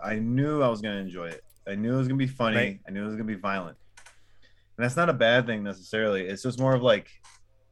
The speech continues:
Speaker 1: I was like, "Okay, like, that wasn't the greatest superhero movie ever, but fuck it. I'll, you know, it was still enjoyable and really awesome, so sure." <clears throat> I told you my biggest problem is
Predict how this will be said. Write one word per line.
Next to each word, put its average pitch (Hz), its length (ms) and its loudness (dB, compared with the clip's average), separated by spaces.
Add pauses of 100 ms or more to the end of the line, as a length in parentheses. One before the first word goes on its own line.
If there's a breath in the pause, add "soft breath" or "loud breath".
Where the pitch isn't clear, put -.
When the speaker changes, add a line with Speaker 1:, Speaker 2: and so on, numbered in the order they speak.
(140)
Speaker 1:
I 156 60 4
was 180 100 2
like, 214 100 -2
"Okay, 156 480 2 (240)
like, 135 300 0
that 135 180 2
wasn't 156 360 -2
the 127 80 -6
greatest 131 640 -2
superhero 110 420 -2
movie 104 280 -4
ever, 110 460 -2 (200)
but 101 300 -4 (500)
fuck 110 300 0
it. 110 260 -4 (280)
I'll, 104 260 -6 (120)
you 113 120 -4
know, 104 360 -6
it 107 120 -4
was 107 180 -8
still 120 220 0
enjoyable 107 560 -2
and 101 80 -6
really 101 200 -4
awesome, 104 460 -6
so 98 460 -8 (140)
sure." 113 540 -6 (440 soft breath)
<clears throat> - 460 -20
I 196 400 6
told 143 180 0
you 127 80 2
my 117 100 2
biggest 139 300 -4
problem 107 320 0 (160)
is - 240 -20